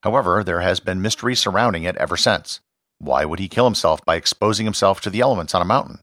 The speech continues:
Was he trying to escape German territory by fleeing to Italy? There were even rumors that the body that was found wasn't that of Otto Rahn.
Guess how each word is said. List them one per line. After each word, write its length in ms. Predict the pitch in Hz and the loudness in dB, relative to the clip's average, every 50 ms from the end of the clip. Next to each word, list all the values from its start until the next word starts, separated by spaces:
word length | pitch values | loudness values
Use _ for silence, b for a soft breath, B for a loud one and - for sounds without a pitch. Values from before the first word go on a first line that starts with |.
| _ _ _ _ _ _ _ _ _ | _ _ _ _ _ _ _ _ _
Was 140 | - 92 82 | -4 -2 -2
he 80 | 92 | -4
trying 300 | 90 - - 82 78 95 | -4 -2 -2 0 0 0
to 80 | 107 104 | 0 0
escape 360 | 101 - - - 104 107 - | 0 0 0 0 -2 0 2
German 220 | - 113 113 117 | 2 2 2 2
territory 500 | 113 - 175 190 180 - - 82 78 73 | 2 2 2 2 2 2 0 -2 -2 -2
by 140 | 76 78 90 | 0 0 0
fleeing 300 | 90 - - 110 110 113 | 0 -2 -2 -2 0 0
to 100 | 110 120 | 0 0
Italy? 320 | - - 123 87 - - - _ _ _ _ _ _ _ _ _ B B B B B - | 0 0 -2 -4 -6 -8 -12 _ _ _ _ _ _ _ _ _ B B B B B 2
There 80 | 165 156 | 2 2
were 60 | 165 | 4
even 260 | - 190 214 233 226 | 2 2 2 2 4
rumors 320 | 190 131 120 107 110 107 101 | 4 4 2 2 2 0 0
that 100 | 117 - | -2 -2
the 80 | - | -4
body 380 | 95 - 101 101 110 123 147 139 | -2 0 2 2 4 2 2 2
that 160 | 117 104 82 | 2 0 0
was 120 | 85 - | -2 -6
found 460 | - - - - 139 92 90 90 87 85 | -4 0 0 2 2 2 0 0 0 0
wasn't 260 | 98 101 107 107 92 | 0 2 0 0 0
that 180 | - 78 76 80 | 2 2 2 2
of 100 | 90 - | 0 0
Otto 240 | - - - - 71 | 0 -2 -2 -2 0
Rahn. 420 | 78 98 110 104 78 - - | 0 2 2 2 0 -2 -6